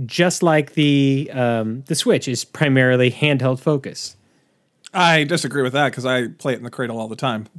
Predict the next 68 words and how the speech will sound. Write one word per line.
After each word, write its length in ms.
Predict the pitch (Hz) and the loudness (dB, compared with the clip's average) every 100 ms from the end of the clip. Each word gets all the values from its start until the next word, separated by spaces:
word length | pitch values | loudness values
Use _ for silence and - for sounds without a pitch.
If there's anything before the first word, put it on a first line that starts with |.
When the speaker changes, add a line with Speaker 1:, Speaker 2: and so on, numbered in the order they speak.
| - | -8
Speaker 2:
primarily. 440 | 117 110 117 117 | -6 -4 -6 -8
So 340 | 113 127 107 - - - - _ _ _ _ _ - | -6 -4 -4 -8 -20 -20 -20 _ _ _ _ _ -2
Speaker 1:
Well, 160 | 262 | 0
Speaker 2:
Okay. 140 | 220 147 | 2 2
Speaker 1:
but 180 | 120 - - - | 0 -2 -12 -2
I'm 180 | 190 | 2
Speaker 2:
I, 40 | 208 | 2
Speaker 1:
saying 320 | 202 214 247 233 | 2 2 4 2
Speaker 2:
if, 40 | 196 | 0
Speaker 1:
that 80 | 175 | -2
Speaker 2:
if 120 | 226 | 0
Speaker 1:
by 80 | 220 | 2
Speaker 2:
you're 80 | |
saying 240 | 208 233 240 | 2 2 2
Speaker 1:
the 40 | |
Speaker 2:
if 40 | 240 | 2
it's 180 | 175 143 | 2 2
a 40 | |
hand- 320 | 202 202 139 143 | 2 2 0 0
Speaker 1:
design, 60 | |
what, 180 | 180 262 | 0 0
what, 140 | 202 220 | 0 -2
regardless 640 | 214 185 233 359 370 220 151 | -2 0 2 2 2 2 2
of 60 | |
how 100 | 165 | 2
you 240 | 160 143 190 | 2 2 0
play 200 | 147 117 | 2 0
it, 80 | 127 | 2
I'm 120 | 175 | 0
saying 200 | 208 185 | 2 2
that 160 | 165 139 | 0 0
the 60 | |
design 520 | 139 135 156 160 143 131 | 0 2 2 2 2 2
from 100 | 131 | 0
the 80 | |
ground 320 | 117 139 135 127 | 0 0 2 0
up 220 | 120 - | -2 -2
is 160 | 127 120 | -4 -2
very 280 | 147 170 | 0 0
clearly, 540 | 143 - 160 127 117 - | 0 0 0 2 -2 -4
this 220 | 135 139 | -2 0
is 100 | 131 | 0
a 80 | 123 | -2
portable 380 | 107 123 104 104 | 2 0 0 -4
system. 380 | - 95 - 87 | -6 -8 -14 -8
They 100 | 110 | 2
want 300 | 135 131 - | 2 2 -2
people 240 | 127 113 | -2 0
taking 280 | 127 113 101 | 0 -2 -4
it 100 | 101 | -12
places 380 | - 101 - 95 | -12 -12 -14 -16
with 140 | 92 - | -18 -20
them. 100 | - | -8
Speaker 2:
Well, 340 | 220 240 233 | -6 0 0
uh, 20 | 208 | 0
yeah, 480 | 226 214 185 127 | -2 0 2 2
they, 220 | 127 143 139 | 0 0 0
they 120 | 147 | 0
wanted 180 | 147 131 | 0 -2
to 40 | |
switch. 180 | - 139 | -4 -2
Well, 220 | 175 165 | 4 4
that's 160 | 160 165 | 4 2
because 240 | 151 147 | 0 0
they 80 | 135 | 0
wanted 180 | 135 127 | 0 -2
to 40 | 123 | -2
combine 540 | 123 123 120 117 117 | 0 0 0 -2 -8